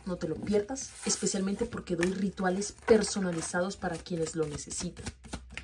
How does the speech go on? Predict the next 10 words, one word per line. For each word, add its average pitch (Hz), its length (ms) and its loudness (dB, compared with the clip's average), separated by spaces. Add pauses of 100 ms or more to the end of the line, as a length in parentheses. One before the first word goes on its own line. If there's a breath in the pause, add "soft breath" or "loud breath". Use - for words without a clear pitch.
(480 loud breath)
Mensaje 247 720 8
especial. - 720 2 (1080)
Ahí 180 200 6
está, - 320 4
salió 175 320 -4
volando 202 540 2
esa 165 180 -6
carta. - 400 -10 (880 loud breath)
Once 269 560 8
once. 196 540 6